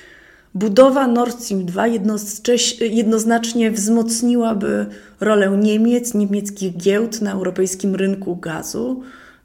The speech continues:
a Niemcy stałyby się kluczowym hubem gazowym w Europie. A wznio-, wzmocnione zostałyby też silne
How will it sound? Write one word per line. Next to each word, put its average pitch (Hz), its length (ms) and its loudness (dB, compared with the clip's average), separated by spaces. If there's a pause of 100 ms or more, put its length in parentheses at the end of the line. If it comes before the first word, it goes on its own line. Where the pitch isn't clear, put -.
a 214 120 -4
Niemcy 226 440 0
stałyby 208 520 -2
się 202 460 -6 (280)
kluczowym 220 800 -2
hubem 165 720 -6 (480)
gazowym 170 520 -4
w - 60 -12
Europie. - 520 -8 (1200)
A 214 320 0 (160)
wznio-, 220 400 4
wzmocnione 247 640 0 (280)
zostałyby 247 560 0
też 240 180 0
silne 240 840 2